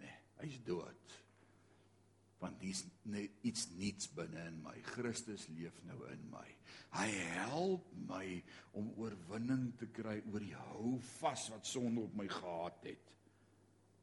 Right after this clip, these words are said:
Het jy, het jy mooi gelet hoe Paulus vir ons geskryf,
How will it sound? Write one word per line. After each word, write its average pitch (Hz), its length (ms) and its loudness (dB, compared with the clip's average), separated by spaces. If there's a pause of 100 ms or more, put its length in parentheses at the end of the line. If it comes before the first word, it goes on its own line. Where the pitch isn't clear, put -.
(1160)
Het 214 320 6
jy, 202 60 6 (100)
het 208 160 6
jy 226 100 10
mooi 185 240 10
gelet 208 380 8
hoe 180 80 6
Paulus 180 400 10
vir 165 180 0
ons 147 220 4
geskryf, 147 560 6